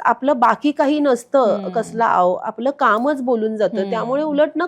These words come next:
Speaker 1: खूप रिस्पेक्ट मिळतो.
Speaker 2: आणि ते कलेचा सन्मान करतात.
Speaker 1: येस.
Speaker 2: हम्म.
Speaker 1: आणि हा, मी हेच सांगेन की जिथे असं वाटतं ना की आपल्याला नाहीये, आपल्याला वागणूक वाईट मिळते, मग ती
Speaker 2: हम्म.
Speaker 1: वागणूक वाईट मिळते ना, मग त्या-,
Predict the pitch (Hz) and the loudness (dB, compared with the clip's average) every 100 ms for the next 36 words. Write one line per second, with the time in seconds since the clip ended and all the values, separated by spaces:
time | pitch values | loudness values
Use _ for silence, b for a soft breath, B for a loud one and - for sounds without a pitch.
0 | - 349 359 370 - 233 240 226 170 202 | -2 0 4 2 2 -6 -2 -2 -2 -2
1 | 226 285 277 214 214 247 254 240 190 175 | -2 0 2 4 4 0 -2 -2 -2 -2
2 | 190 285 349 196 - - 214 - 277 415 | 0 4 4 2 -2 -14 -6 -2 2 2
3 | 381 - 277 311 349 339 339 359 320 277 | 4 2 2 2 4 2 0 -2 0 0
4 | 269 269 269 277 285 330 330 330 269 233 | 0 -2 0 0 2 2 2 2 2 0
5 | 294 294 226 214 - - 220 269 277 247 | 0 2 0 -2 -8 -20 -10 -6 -4 -2
6 | 247 247 262 269 226 233 269 247 240 240 | -2 0 0 0 0 0 2 0 0 -2
7 | 247 226 196 208 233 202 170 214 226 202 | 0 0 0 -4 -2 -2 -2 -4 -4 -2
8 | 214 226 302 370 339 233 214 294 262 196 | 0 0 2 4 4 4 2 0 2 2
9 | 247 277 269 226 185 202 269 285 285 214 | 2 -2 -2 0 0 0 0 -2 0 0